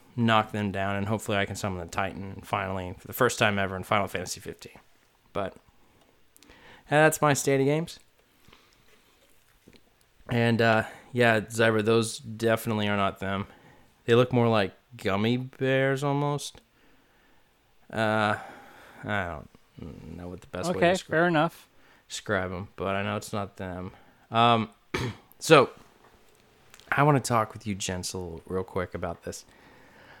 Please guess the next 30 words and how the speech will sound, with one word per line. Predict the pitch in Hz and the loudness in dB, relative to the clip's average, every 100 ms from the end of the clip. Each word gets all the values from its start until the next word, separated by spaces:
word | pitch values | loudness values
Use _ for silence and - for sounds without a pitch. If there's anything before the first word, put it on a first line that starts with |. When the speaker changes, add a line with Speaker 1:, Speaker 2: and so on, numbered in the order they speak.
| - _ - | -20 _ -8
Speaker 1:
Uh, | 101 95 | -2 -2
this | 98 - | -2 0
goes | 107 101 | 0 0
a | 95 | 0
little | 98 98 95 | 0 0 0
away | 92 98 | -2 -4
from | - 101 85 - - | -4 -8 -8 -10 -8
games, | 98 95 98 95 | -4 -2 -4 -6
nerds, | 95 92 90 87 | -4 -2 -2 -2
and | 85 85 | -6 -4
alcohol, | 90 - 82 85 85 - | -4 -4 -6 -4 -6 -6
but, | 80 76 - - - _ _ _ _ _ _ _ - | -8 -8 -12 -20 -20 _ _ _ _ _ _ _ 0
well, | 123 110 101 - - - _ _ _ - | 2 2 0 -10 -20 -20 _ _ _ -10
nerdy | 104 95 85 85 _ _ _ - | -6 -6 -8 -10 _ _ _ -20
health. | - 98 87 - - _ _ - - | -6 -4 -4 -8 -18 _ _ -20 0
There | 110 | 2
you | 98 | 4
go, | 95 90 - | 0 -2 -2
called | 113 95 | 0 2
it. | 87 - - - - - - | 0 -6 -14 -20 -18 -18 -2
Uh, | 113 107 95 - - | 2 4 2 -4 -12
covid | - - 143 139 135 120 | -6 2 4 6 4 4
nineteen. | 107 101 104 110 - - - 92 82 50 - - _ - _ | 2 -2 -2 -2 -4 -10 -10 -6 -6 -10 -16 -20 _ -20 _
Uh, | 98 90 85 | -10 -6 -6
so | - - 90 | -8 -8 -8
the | 90 | -8
coronavirus. | - 104 95 104 123 107 98 85 82 73 - - | -8 -4 -2 0 2 0 -2 -4 -4 -6 -10 -12
People | 120 117 117 | -10 -6 -4
are | 85 92 80 | -4 -8 -8
f-, | - - | -14 -20